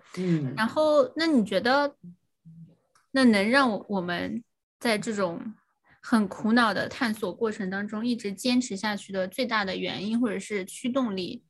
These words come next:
Speaker 2: 大概是什么呢？就是你觉得为啥？就我觉得可以理解，
Speaker 1: 嗯，我
Speaker 2: 就是你，你的真的是可以解决一些人的问题，就是生活、生存，甚至是生存的问题，还有什么其他的？
Speaker 1: 对。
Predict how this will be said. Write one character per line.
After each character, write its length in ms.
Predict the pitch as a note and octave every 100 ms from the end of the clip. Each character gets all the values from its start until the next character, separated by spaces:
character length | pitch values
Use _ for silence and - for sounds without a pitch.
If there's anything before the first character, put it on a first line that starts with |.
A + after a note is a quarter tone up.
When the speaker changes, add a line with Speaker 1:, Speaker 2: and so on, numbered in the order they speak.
| -
Speaker 2:
大 120 | G3
概 140 | F3+
是 160 | F#3+ F#3+
什 160 | - -
么 160 | -
呢？ 200 | - - - _
就 120 | G3
是 340 | - F#3 - - _ _ _ -
你 100 | F3+
觉 140 | F3
得 120 | F#3+
为 160 | A3 B3
啥？ 420 | - - F#2+ A#3+ - _ _ _ _ _ _ _ _ _ _ _ _ _
就 120 | - C4
我 100 | A3
觉 140 | A3+
得 80 | C#4
可 180 | F3 D4
以 60 |
理 180 | A3+ A3
解， 180 | A#3+ C4
Speaker 1:
嗯， 20 |
我 60 | G#3
Speaker 2:
就 60 | -
是 100 | A#3 G#3+
你， 220 | F#3+ -
你 180 | G#3 F#3+
的 260 | F#3+ F#3
真 200 | F#3+ B3
的 120 | B3 B3+
是 80 |
可 120 | B3 A3
以 100 | G#3
解 240 | - E3+
决 200 | E3+ F3+
一 60 | A3
些 580 | G#3+ A3 G#3+ G#3 G#3 - _ _ -
人 240 | F#3+ F3+
的 100 | G#3+
问 320 | B3+ D#4 G3 -
题， 340 | - - -
就 100 | G#3+
是 100 | G3+
生 260 | - C4 C4
活、 300 | C4 F3+ F#3+
生 260 | - C#4 C#4+
存， 460 | - - G2 A#3
甚 180 | A#3+ B3+
至 120 | A#3+
是 100 | B3
生 240 | B3+ C#4+ D4
存 220 | - E3
的 100 | G#3
问 180 | A2+ G#3
题， 180 | - F#3+
还 180 | - G#3+
有 200 | G#3+ G3+
什 140 | -
么 100 | -
其 220 | - -
他 160 | G3 A3+
的？ 60 | F#3+
Speaker 1:
对。 320 | D#3 C#3